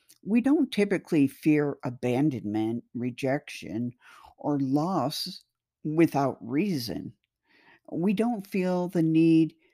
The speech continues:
to carry this burden. Healthy relationships are stable because everyone in the relationship understands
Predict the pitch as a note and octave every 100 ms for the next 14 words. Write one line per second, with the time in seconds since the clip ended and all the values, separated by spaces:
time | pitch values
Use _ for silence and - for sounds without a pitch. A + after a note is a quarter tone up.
0 | _ _ _ - D#3 - - G3 G3 F#3
1 | E3+ D3 C#3+ C#3 C3 D3 C3+ G#2+ F2 G#2+
2 | _ _ _ _ _ _ _ _ _ _
3 | _ _ - D4 E4 C#4+ A3+ E3 E3 F3
4 | F#3+ D3 B2+ - C3 - D3 B2+ B2+ C3
5 | _ _ _ - - - - G#3 A#3+ A#3+
6 | C3 B2+ D3 E3+ E3 F3 E3 E3 D#3+ -
7 | - _ _ _ _ - G3 G#3+ G3 F#3+
8 | F#3+ - F3 F3 C#3+ D#3+ F3 A3 C#4 -
9 | D#3+ C3+ C#3+ B2+ - _ _ _ _ _
10 | _ _ _ _ - G3 F#3 E3+ D#3+ -
11 | - - G3+ G#3 G3+ E3+ C#3 B2+ B2